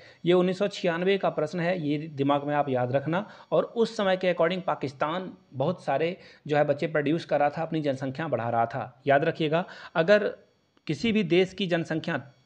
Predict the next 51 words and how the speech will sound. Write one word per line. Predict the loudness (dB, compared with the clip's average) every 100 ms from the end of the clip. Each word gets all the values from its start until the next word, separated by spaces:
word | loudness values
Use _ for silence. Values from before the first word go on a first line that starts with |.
| _
टू | -2 -2
पॉइंट | 0 -2 -2
थ्री | -4 -2 0 -2 -6 -16 _ 2
के | 4
रे-, | 4 -2 -10 _ _ _ _ _ _ 2
रेशियो | 4 4 4
में | 4 6
बढ़े, | 6
यानी | 6 2
कि | 0
दो | 0 2 4
बच्चे, | 4 0 -2 -2 -2 -8 _ -2
I |
mean, | 0 -2 -8 -18 -2
जो | 4
एक | 4 4
माता | 2 4 2
पिता | 2 2
होते | 2 2
हैं | 0
ना, | 0 -6 -2
मदर | 2 6 4
और | 4 0
फादर, | 4 2 2 0 -8 -20 -20 -2
और | 2 2
अगर | 2 2 2 0
इनसे | -2 -2 -4
टू | 0 -2
पॉइंट | 0 -4
थ्री | 0 0
बच्चे | 0 -2
पैदा | -4 -4 -4
हो | -8
रहे |
हैं, | -10
अब | -8
आप | -4
बोलोगे, | -4 -2
"ये | 0 0
कैसा | 0 0 -2
मैथ | -2 -4
है?" | -8 -14 _ _ _ _
तो | -2
ऐसे | -2 0 0
आप | 0
समझ | 0 -2 0
लो, | -2 -4 -6 -2
कपल | 2 2
के | 0
हिसाब | -2 -2 -6
से, | -8 -14